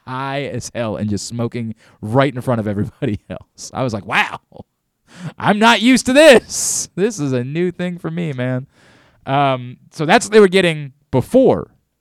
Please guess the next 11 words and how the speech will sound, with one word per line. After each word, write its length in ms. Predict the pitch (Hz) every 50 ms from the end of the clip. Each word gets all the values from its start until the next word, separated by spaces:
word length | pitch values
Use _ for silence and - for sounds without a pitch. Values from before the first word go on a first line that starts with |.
| _ _ _ _ _ _ _ _ _ _ _ _ _ _ _ _
So 340 | - - - 180 170 160 -
I 140 | - 175 180
certainly 420 | - - - 220 233 233 190 180 175
have 180 | 160 147 131 -
complete 420 | - 151 139 - 175 233 208 -
faith 280 | _ 208 196 196 - -
and 120 | 156 139
trust 420 | - - 185 185 165 147 - -
in 140 | - 139 139
Frank 260 | 131 151 151 147 135
Remish 500 | 147 165 185 180 147 135 120 - - -